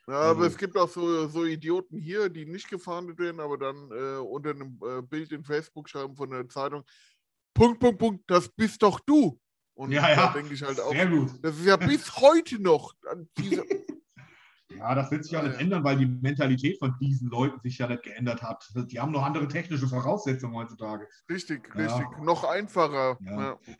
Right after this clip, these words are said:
Speaker 2: Nee, aber wenn ich jetzt so, das sind so viele Touren, aber so von diesen neueren Sachen, und da geht's dann weniger um den Fußball selber, sondern halt tatsächlich so um das Drumherum. Nehme ich mal als Beispiel: Die Eintracht hat vor ein paar Jahren ein Testspiel in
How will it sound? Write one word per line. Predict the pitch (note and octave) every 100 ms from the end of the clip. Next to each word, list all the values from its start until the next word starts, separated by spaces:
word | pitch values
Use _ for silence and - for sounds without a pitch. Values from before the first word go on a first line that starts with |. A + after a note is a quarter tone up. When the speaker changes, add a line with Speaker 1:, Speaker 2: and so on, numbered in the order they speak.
| - _ _
Speaker 2:
Nee, | G#2 C#3
aber | B2+ C#3
wenn | C3+
ich | -
jetzt | F3 E3+
so, | D#3 D#3+ -
das | -
sind | C#3 C#3
so | D3
viele | C3+ D3 G3
Touren, | - F#3+ F3
aber | D#3 D3 D3 - -
so | A#2+
von | C3+ D3
diesen | C#3 B2+
neueren | C#3+ G3 G#3 D3+
Sachen, | C3+ C3+ B2 B2+ A2+ - _ _ _
und | C3+
da | C3
geht's | B2+ C#3+ C#3+
dann | C3+ B2
weniger | C#3+ F3+ D#3+
um | D3
den | C3+ B2+
Fußball | - G3 - B2+
selber, | B2 C#3 B3 B3
sondern | G3+ F#3+
halt | F3 F3
tatsächlich | E3+ F#3+ F#3
so |
um | F3+
das | D#3
Drumherum. | - C3 C#3+ G3+
Nehme | D#3+
ich | D#3
mal | C#3
als | C3
Beispiel: | C#3+ F#3 - F3+ _ - - -
Die | G#2+
Eintracht | D3+ F3 D#3+
hat | D#3+
vor | D3+
ein | C#3
paar | B2+ B2+
Jahren | C#3+ C#3 C#3
ein |
Testspiel | B2+ D#3 - D3
in | C#3+ C3 B2 A2